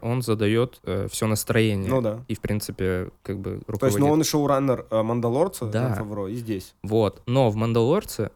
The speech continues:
Speaker 1: было очень мало си джи и больше аниматроника, и этим он сильно мне понравился. В «Бобе Фетте» на какого-то хрена надобавляли кучу си джи. Там есть аниматроник,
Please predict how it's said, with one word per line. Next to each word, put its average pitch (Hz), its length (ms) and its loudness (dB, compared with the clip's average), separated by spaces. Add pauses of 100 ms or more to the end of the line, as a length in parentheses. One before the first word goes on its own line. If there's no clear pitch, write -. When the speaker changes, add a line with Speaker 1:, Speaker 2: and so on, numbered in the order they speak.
Speaker 1:
было 120 440 2 (260)
очень 117 260 -2
мало 120 240 0
си 113 160 -4
джи 107 320 -6 (160)
и 107 60 -4
больше 120 380 2
аниматроника, 110 680 -2
и 98 80 -2
этим 120 280 0
он 107 120 -2
сильно 110 300 -2
мне 101 160 -2
понравился. 98 640 -4 (360)
В 104 340 2
«Бобе 113 280 0
Фетте» 139 460 -2 (340)
на 110 120 2
какого-то 135 460 4
хрена 135 480 2
надобавляли 117 720 2
кучу - 300 -4
си - 140 -6
джи. 117 280 0
Там 107 220 0
есть 131 320 0
аниматроник, 98 640 -2